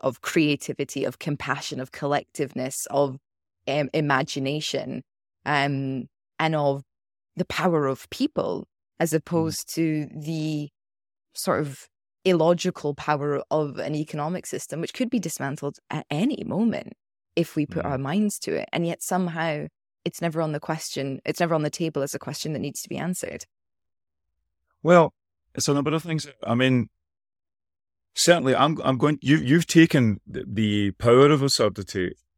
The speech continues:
Speaker 2: in a, in a much more fruitful direction than I was actually referring to. I mean, in a sense,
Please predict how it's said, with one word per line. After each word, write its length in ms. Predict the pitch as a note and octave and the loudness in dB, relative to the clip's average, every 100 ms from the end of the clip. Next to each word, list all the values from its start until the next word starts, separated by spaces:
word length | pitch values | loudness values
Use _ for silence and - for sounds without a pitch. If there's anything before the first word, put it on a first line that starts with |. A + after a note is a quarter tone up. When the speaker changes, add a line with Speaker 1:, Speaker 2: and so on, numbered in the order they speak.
| - | -10
Speaker 2:
in 100 | G#2 | -6
a, 80 | G2 | -4
in 180 | A2 G#2+ | 0 2
a 220 | G2+ G2+ | 4 2
much 400 | G#2 A#2+ C#3 - | 2 2 0 -2
more 400 | A2 G2+ G2 F#2 _ _ _ | 2 2 2 -2 _ _ _
fruitful 460 | - - C3+ - C#3 | -12 -2 -2 0 -6
direction 520 | C#3 B2 A2 - F#2+ G2+ | -4 -4 -4 -6 -8 -4
than 140 | G#2 | -2
I 180 | G#2+ C3 | -2 -4
was 120 | A#2+ | -4
actually 380 | A#2 G#2 - F#2 | -4 -4 -6 -6
referring 480 | F2+ G#2+ - C3 C#3 | -6 -12 -16 -18 -14
to. 200 | B2+ A#2 _ _ _ _ _ _ _ - | -14 -16 _ _ _ _ _ _ _ 0
I 80 | A#2 | 4
mean, 160 | A#2+ | 4
in 120 | A#2+ | 6
a 80 | A#2 | 4
sense, 580 | A#2 C3 C#3+ C3+ - - | 4 4 4 2 0 -2